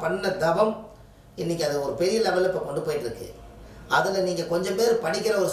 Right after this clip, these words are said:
சந்தோஷம் என்னன்னா, நம்ம எனர்ஜி லெவல்ல இருந்து டைரக்டா முகம் பார்த்து படிக்கிறீங்க. மத்தவங்க இந்த ஆடியோ கேட்கலாம், வீடியோ பார்க்கலாம், ஆனா நீங்க அந்த உணர்வு பூர்வமா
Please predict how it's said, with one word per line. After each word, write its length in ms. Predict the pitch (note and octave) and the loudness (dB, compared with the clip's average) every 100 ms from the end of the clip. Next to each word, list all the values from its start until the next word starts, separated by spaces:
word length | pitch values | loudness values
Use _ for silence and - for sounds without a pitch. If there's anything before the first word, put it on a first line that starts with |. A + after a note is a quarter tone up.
| D3+ | 0
சந்தோஷம் 360 | F#3+ G3+ - | 0 2 2
என்னன்னா, 280 | E3+ D#3+ D#3+ - - - - - - - - - - | 0 0 0 0 -4 -16 -20 -20 -20 -20 -20 -20 -6
நம்ம 200 | D#3 D#3+ D3+ D3+ | -2 0 2 2
எனர்ஜி 320 | A3 B3 A#3 A3 | 2 2 4 4
லெவல்ல 320 | F#3 F3+ E3+ E3 | 4 2 2 0
இருந்து 240 | F3 G#3+ A3+ - | 0 0 0 0
டைரக்டா 600 | D#3+ F3 G3+ A#3 A#3 - B3+ G3+ | 0 2 4 4 2 2 2 2
முகம் 300 | F3+ A3+ A3+ | 0 2 2
பார்த்து 260 | A3+ - F3+ | 4 2 0
படிக்கிறீங்க. 400 | E3 D3 B2 A2 - D3+ | -4 -4 -6 -8 -8 -6
மத்தவங்க 380 | - A3+ A3 G#3+ | -2 2 2 2
இந்த 100 | F#3 | 4
ஆடியோ 220 | G3+ A3+ | 4 4
கேட்கலாம், 420 | G#3 F3+ E3 - - E3 | 4 0 0 0 -2 0
வீடியோ 280 | G#3+ A#3 - | 4 4 4
பார்க்கலாம், 340 | - - A#2+ - - - - - - - - | 0 -4 -6 -8 -14 -20 -20 -20 -20 -6 0
ஆனா 140 | F3+ A#3 A#3+ | 2 4 2
நீங்க 200 | G3+ F#3 | 0 0
அந்த 120 | E3 F3 | 0 2
உணர்வு 260 | A#3 C4+ C4 B3+ | 6 8 6 6
பூர்வமா 340 | A#3 A3+ A3+ | 4 6 4